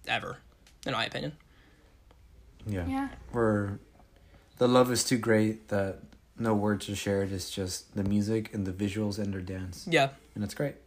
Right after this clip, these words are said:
Speaker 2: I love it.
Speaker 3: Yeah.
Speaker 2: It's wonderful.
Speaker 1: Um, one more thing that I'll bring up before we, before we conclude is something that I noticed for the first time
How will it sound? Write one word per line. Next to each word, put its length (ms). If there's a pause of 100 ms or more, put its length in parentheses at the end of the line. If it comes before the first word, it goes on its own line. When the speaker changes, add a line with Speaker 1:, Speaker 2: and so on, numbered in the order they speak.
(120)
Speaker 2:
I 60
love 120
it. 120 (140)
Speaker 3:
Yeah. 280 (160)
Speaker 2:
It's 100
wonderful. 340 (280)
Speaker 1:
Um, 340 (320)
one 260
more 220
thing 220
that 80
I'll 100
bring 200
up 120
before 240
we, 360
before 220
we 80
conclude 400
is 80
something 240
that 120
I 140
noticed 400
for 100
the 80
first 320
time 400